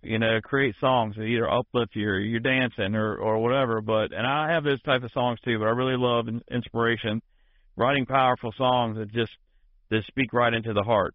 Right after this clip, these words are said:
And, you know, it's, uh, my mission in life is to keep creating music that makes a difference and to always inspire,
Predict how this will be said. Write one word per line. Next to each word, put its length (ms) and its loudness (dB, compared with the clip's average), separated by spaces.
And, 460 0
you 100 -2
know, 260 4
it's, 200 -2
uh, 360 4
my 200 2
mission 340 0
in 160 2
life 320 2
is 240 -4
to 220 0
keep 200 -4
creating 420 0
music 400 -2
that 80 -2
makes 280 0
a 40 -4
difference 480 0
and 120 -2
to 60 2
always 400 2
inspire, 600 2